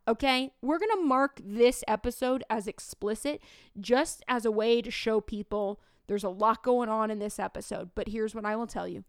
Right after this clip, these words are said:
I carried that Vera Bradley satchel, the one that had vomit in the pockets at one point in time. I carried that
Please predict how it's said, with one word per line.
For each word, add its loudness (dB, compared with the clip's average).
I -6
carried -4
that -4
Vera -2
Bradley -6
satchel, -8
the 8
one 4
that -10
had 0
vomit 2
in 2
the -2
pockets -2
at -2
one 0
point -6
in -10
time. -8
I -4
carried -4
that 0